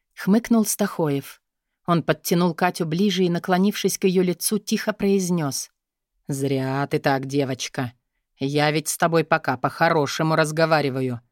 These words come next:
Но если ты этого не понимаешь». Он резко дёрнул Катю на себя и чётким, отлично выверенным движением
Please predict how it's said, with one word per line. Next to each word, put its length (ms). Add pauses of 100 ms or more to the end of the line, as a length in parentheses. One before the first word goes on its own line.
(400)
Но 120
если 320
ты 140
этого 260
не 120
понимаешь». 760 (440)
Он 160
резко 320
дёрнул 380
Катю 320
на 80
себя 360
и 100
чётким, 640 (260)
отлично 640
выверенным 520
движением 680